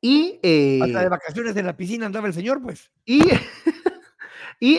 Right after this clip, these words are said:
Speaker 1: en el tema, a ver, de, de, por ejemplo, la vicepresidenta electa Karine Herrera, se había hablado de incluso una investigación, pero ellos en este momento también tienen, siguen gozando de antejuicio. O sea, si van a presentar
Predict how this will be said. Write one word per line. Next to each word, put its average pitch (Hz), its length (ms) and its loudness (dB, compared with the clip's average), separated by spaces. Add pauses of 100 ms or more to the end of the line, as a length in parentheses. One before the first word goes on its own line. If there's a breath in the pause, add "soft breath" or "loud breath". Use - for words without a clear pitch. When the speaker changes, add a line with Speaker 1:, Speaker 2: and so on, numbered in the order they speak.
Speaker 1:
en 214 80 8
el 156 140 0
tema, 214 260 4
a - 20 6
ver, 135 300 2
de, 120 800 -2
de, 131 260 -4
por 139 140 -4
ejemplo, 190 240 -6
la 220 100 0
vicepresidenta 180 1040 2
electa 180 600 0
Karine 180 320 -6
Herrera, 160 240 -6
se - 120 -12
había 156 120 -2
hablado 202 380 -2
de 165 100 -4
incluso 170 420 -8
una 180 300 -2 (300 loud breath)
investigación, 131 840 -4 (400 loud breath)
pero 180 300 4
ellos 247 300 0
en 185 100 0
este 185 160 -4
momento 214 340 -4
también 165 560 0
tienen, 180 540 -2
siguen 208 280 -2
gozando 156 300 -2
de 147 80 2
antejuicio. 190 440 -2
O - 20 0
sea, 151 60 -8
si 156 80 -4
van 185 100 2
a 247 80 -2
presentar 214 580 0